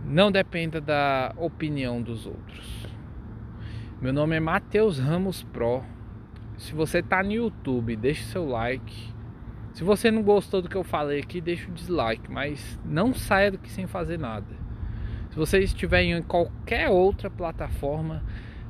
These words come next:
dá, a melhor forma de interação que existe é o compartilhar. Copie esse link e envia pra pelo menos dez pessoas aí, tá bom?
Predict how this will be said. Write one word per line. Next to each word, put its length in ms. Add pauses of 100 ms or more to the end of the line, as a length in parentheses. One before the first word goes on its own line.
(160)
dá, 580 (320)
a 140
melhor 320
forma 340
de 120
interação 640
que 140
existe 460
é 60
o 60
compartilhar. 1040
Copie 380
esse 260
link 520 (520)
e 160
envia 400
pra 400 (1000)
pelo 280
menos 500 (200)
dez 300
pessoas 680
aí, 260 (1300)
tá 80
bom? 240